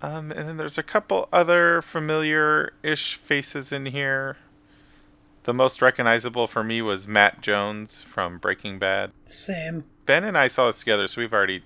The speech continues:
Speaker 1: discussed it a little bit. I think my intro laid out my pretty spoiler-free thoughts in that I can easily rationalize why I think I didn't, like, l-, love this movie or even think it was pretty good, but it, it, it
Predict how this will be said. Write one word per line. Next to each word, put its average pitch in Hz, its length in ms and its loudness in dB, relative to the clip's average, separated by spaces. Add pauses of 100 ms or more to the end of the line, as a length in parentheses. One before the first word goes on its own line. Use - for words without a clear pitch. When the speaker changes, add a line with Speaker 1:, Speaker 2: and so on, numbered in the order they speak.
Speaker 1:
discussed - 560 -6
it 95 160 -4 (120)
a 90 100 -2
little 95 500 -2
bit. - 440 -4 (140)
I 120 120 4
think 123 160 0
my 104 140 4
intro 107 400 0
laid 95 180 0
out 95 200 6
my 95 100 0
pretty 95 340 -6
spoiler-free 92 720 -4
thoughts - 600 0 (120)
in 92 160 -6
that 90 320 0
I 123 140 8
can 131 180 0
easily 147 300 0
rationalize 123 520 6
why 110 100 8
I 95 40 6
think 104 320 -4 (100)
I 101 160 4
didn't, 98 380 -2
like, 82 300 2
l-, 87 200 -12
love 95 600 0
this 98 220 -6
movie 123 760 -6
or 101 160 0
even 101 320 -4
think 101 220 -6
it 101 100 -2
was 87 360 -8 (720)
pretty 170 340 0
good, 170 500 4
but 107 120 0
it, 92 120 -4 (200)
it, 107 240 -2
it 104 140 0